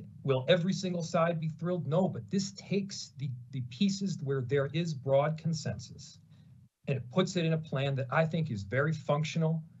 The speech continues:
that is forward thinking, and will allow us to deliver better, more coordinated, and more integrated services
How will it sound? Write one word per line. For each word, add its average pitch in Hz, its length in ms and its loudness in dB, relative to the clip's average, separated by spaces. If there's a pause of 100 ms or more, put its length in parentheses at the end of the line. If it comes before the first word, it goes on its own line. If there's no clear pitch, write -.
(240)
that 131 120 4
is 120 120 -2
forward 160 440 2
thinking, 156 520 0
and 131 140 0
will 123 180 0
allow 143 380 4
us 135 100 -2
to - 200 -10
deliver 127 580 -2 (180)
better, 170 340 8 (840)
more 123 120 4
coordinated, 165 760 0 (140)
and 123 100 -4
more 123 260 2
integrated 139 520 2
services 123 760 -2